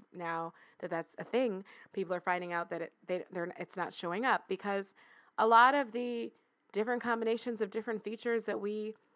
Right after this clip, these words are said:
have that we attributed to being Native American are just from, you know, mixing with Europeans, which is a more painful history of how that mixing happened. It's not as appealing. It's not as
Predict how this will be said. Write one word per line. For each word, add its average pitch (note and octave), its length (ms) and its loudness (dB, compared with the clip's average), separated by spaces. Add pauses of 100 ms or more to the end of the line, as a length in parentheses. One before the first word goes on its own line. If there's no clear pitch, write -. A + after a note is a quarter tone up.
(300)
have G#3+ 420 8
that G3 100 -2
we G3 80 0
attributed G3+ 460 -2
to G3+ 80 -12
being G3+ 180 -2
Native F#3+ 260 -4
American G3+ 540 -4
are B3 140 -2
just D4 400 -4 (100)
from, B3+ 480 0 (1500)
you A3 140 -4
know, A3+ 120 0
mixing A#3 640 -2 (260)
with A3 240 -2
Europeans, A3+ 640 -2 (160)
which F3+ 260 -6
is G3 400 -4
a F3+ 220 -4
more F3+ 220 -4
painful F#3+ 760 -4 (380)
history D3 600 -6 (100)
of D#3 140 -10
how E3+ 160 -2
that F3 220 -2
mixing F3+ 300 -8
happened. F3+ 360 -4
It's - 160 -14
not E3+ 260 -4
as E3+ 440 -2
appealing. F#3+ 560 -8 (800)
It's F3+ 200 -6
not E3 240 -2
as E3 300 -4